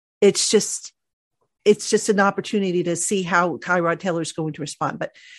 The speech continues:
you know, here's the thing. I think, um, as much as Daboll was trying to avoid a con-, quarterback controversy, I'm not saying the Giants have one, but here's the thing, you know,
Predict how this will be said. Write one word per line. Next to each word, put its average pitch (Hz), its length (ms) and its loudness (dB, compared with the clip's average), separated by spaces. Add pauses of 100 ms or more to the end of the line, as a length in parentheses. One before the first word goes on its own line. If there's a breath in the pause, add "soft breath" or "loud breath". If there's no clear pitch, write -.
(280 loud breath)
you 226 100 2
know, 226 240 6
here's 311 420 2
the 247 80 2
thing. 175 440 0
I 196 120 -4
think, 294 360 4 (400)
um, 185 460 0 (100)
as 202 160 -4
much 214 460 2
as - 120 -6
Daboll 185 380 0
was 170 160 -4
trying 190 540 -2
to 170 360 -4 (720 soft breath)
avoid 196 680 6
a 185 40 0
con-, 190 340 -2 (240)
quarterback 220 520 4
controversy, 170 920 -4
I'm 202 120 0
not 247 160 2
saying 285 220 4
the 226 60 2
Giants 208 360 -4
have 190 400 0
one, 214 380 2 (720 soft breath)
but 196 400 4 (440)
here's 240 360 -2
the 226 60 0
thing, 175 420 -2
you 165 100 -6
know, 165 640 -4